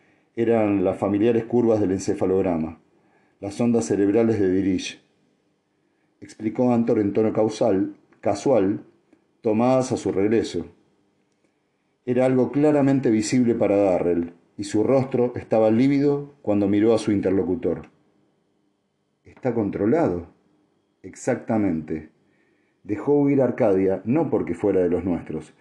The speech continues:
sino porque pertenecía a la segunda fundación. Incluso después de saber que ella iba a Trantor y no a Terminus".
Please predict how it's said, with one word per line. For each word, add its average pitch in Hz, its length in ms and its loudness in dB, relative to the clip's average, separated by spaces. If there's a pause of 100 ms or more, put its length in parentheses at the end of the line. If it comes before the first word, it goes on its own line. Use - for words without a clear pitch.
(200)
sino 123 320 0
porque 123 240 0
pertenecía 107 640 0
a 107 40 2
la 101 100 0
segunda 113 320 0
fundación. 107 640 -2 (1400)
Incluso 147 560 -2
después 156 320 -2
de 139 80 -2
saber 143 340 0
que 143 180 0
ella 151 220 -2
iba 123 300 2
a 92 100 -2
Trantor 151 460 -2
y 95 60 -2
no 127 140 0
a 120 120 -2
Terminus". 90 600 -4